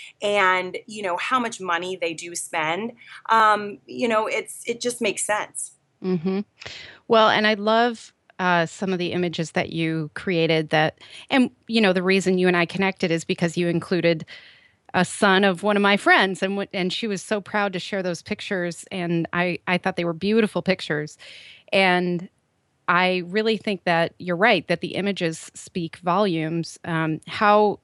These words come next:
Speaker 2: how exciting and thrilling for you to have a hundred companies. That's really amazing. And then the other thing I read about that you guys achieved was,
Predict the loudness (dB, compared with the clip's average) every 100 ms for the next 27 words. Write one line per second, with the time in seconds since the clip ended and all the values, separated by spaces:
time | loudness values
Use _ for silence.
0 | _ _ _ _ _ _ 0 2 4 0
1 | -4 0 4 6 4 2 -2 0 2 4
2 | 2 0 -4 0 0 0 0 -2 -2 -2
3 | -2 -2 -4 -4 -4 -6 -8 -6 -4 -2
4 | 0 0 0 -2 -4 -8 -18 -20 -2 2
5 | 4 4 4 2 2 2 2 2 0 2
6 | 2 4 2 2 2 0 -2 -2 -6 -2
7 | 0 -2 -4 -12 -12 -8 -4 -2 -2 -2
8 | 0 0 -2 -6 -16